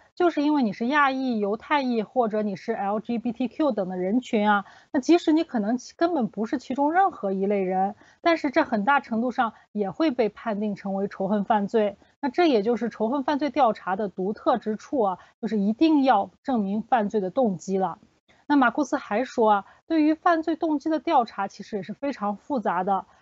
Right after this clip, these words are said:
他们要做非常全面的审查，不仅包括事件本身啊，比如当事人是如何相遇的，那还要深入的调查他们的背景。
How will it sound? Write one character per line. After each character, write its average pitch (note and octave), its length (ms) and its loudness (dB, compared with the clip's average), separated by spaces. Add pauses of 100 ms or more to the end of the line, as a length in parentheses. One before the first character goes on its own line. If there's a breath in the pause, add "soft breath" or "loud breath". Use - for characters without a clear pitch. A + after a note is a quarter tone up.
(120)
他 - 120 -2
们 E4 140 4
要 E4 140 4
做 D#4 160 2
非 D4 120 -2
常 C4 200 2
全 G3+ 260 -4
面 C4+ 220 2
的 A3 100 2
审 F#3 320 -8
查， F#3+ 400 -2 (520 soft breath)
不 F4+ 100 4
仅 B3+ 200 4
包 C4 140 6
括 C4+ 160 0
事 - 180 -4
件 B3+ 240 0
本 G3 240 -6
身 A3+ 260 -2
啊， G#3 140 -2
比 G3 100 -6
如 G#3 280 2 (180 soft breath)
当 C4 220 4
事 C4+ 200 -2
人 A3 220 2
是 A#3+ 120 -6
如 G#3+ 180 0
何 B3+ 140 0
相 D4+ 340 0
遇 D#4+ 200 2
的， F3 220 -4 (220 soft breath)
那 D4 100 2
还 - 300 -2
要 D#4 180 2
深 E4+ 220 -4
入 D#4+ 160 -2
的 C4+ 100 0
调 C4+ 160 2
查 A#3+ 160 2
他 B3 100 -4
们 C4+ 100 -2
的 C#4 80 -4
背 D#4 280 0
景。 F3+ 300 -8